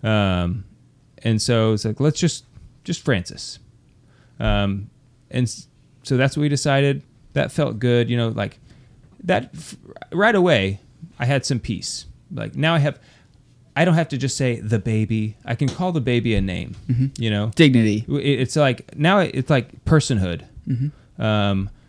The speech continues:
Speaker 1: because it's not just, oh, a pregnancy.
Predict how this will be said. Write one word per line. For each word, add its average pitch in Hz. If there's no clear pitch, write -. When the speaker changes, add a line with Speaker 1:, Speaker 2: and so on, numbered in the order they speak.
Speaker 1:
because 165
it's 147
not 151
just, -
oh, 131
a 104
pregnancy. 90